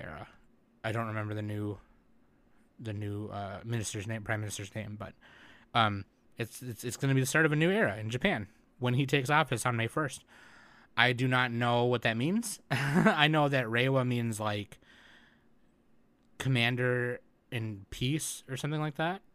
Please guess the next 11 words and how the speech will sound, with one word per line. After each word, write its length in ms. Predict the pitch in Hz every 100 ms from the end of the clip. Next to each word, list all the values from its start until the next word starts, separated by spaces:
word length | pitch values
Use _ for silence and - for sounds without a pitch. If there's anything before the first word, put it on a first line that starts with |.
| _ _ _ - _ _ _ - - -
if 160 | 139 127
you 80 |
break 240 | 107 110 107
it 40 |
down. 300 | 107 107 127 156 - - - - - - - -
So 560 | - - 139 131 127 123 -
that's 220 | 110 147 -
kind 180 | 269
of 60 | 285
exciting, 540 | - - 123 127 156
right? 280 | 135 143 208